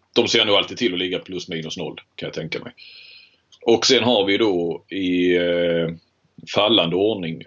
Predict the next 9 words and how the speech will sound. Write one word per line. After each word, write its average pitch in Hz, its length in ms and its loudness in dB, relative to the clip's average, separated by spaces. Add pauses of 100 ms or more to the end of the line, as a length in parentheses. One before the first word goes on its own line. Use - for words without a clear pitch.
(160)
eh, 82 500 -6
på 87 540 -2
negativt 90 560 -2
eget 95 260 -2
kapital: 87 480 -4
Karlskrona, 117 760 2 (380)
Skövde, 110 480 0 (380)
Lugi, 90 640 0 (340)
Malmö, 95 560 0